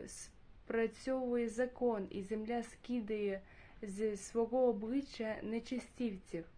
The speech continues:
І все, що потрібно, це не до-, дорікати Богові, а каятися.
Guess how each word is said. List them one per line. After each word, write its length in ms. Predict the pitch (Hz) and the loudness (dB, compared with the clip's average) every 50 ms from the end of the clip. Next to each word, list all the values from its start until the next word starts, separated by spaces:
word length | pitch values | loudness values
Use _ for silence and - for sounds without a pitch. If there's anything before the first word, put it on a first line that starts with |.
| - - - - - - - - - - - - - - - - - - - | -20 -20 -20 -20 -20 -20 -20 -20 -20 -20 -20 -20 -20 -20 -20 -20 -20 -14 -6
І 120 | 262 240 240 | -4 -4 -4
все, 400 | 233 - - - 302 311 302 285 | -4 -4 0 2 2 4 4 2
що 260 | - - - 269 254 | 0 2 2 2 4
потрібно, 680 | 262 240 233 226 - 269 277 294 294 277 233 214 202 - - - - - - - - | 4 2 2 2 2 2 2 2 2 2 0 -2 -4 -6 -10 -14 -18 -18 -18 -20 -8
це 200 | - - 262 262 | -2 0 0 2
не 280 | 262 254 262 262 262 254 | 2 2 2 2 2 2
до-, 480 | 214 208 240 240 240 233 226 214 - - - - - - - - | 2 4 4 4 6 4 4 2 0 -4 -8 -14 -12 -8 -6 -4
дорікати 880 | 196 202 226 240 240 233 233 233 - - 247 247 240 233 - - 214 202 | -2 2 4 4 4 4 2 0 -2 0 0 2 0 0 0 0 0 0
Богові, 680 | 196 190 214 220 240 226 220 214 190 185 185 180 185 - - - - - - - - | 0 2 2 2 2 2 0 -2 -2 0 0 0 -2 -4 -10 -18 -18 -18 -20 -6 -2
а 120 | 214 214 | 0 0
каятися. 960 | 208 - - - 233 226 220 208 196 185 185 - - 180 175 - - 180 175 | 0 -2 -2 0 2 4 4 4 4 4 2 -2 -6 -8 -8 -6 -6 -6 -6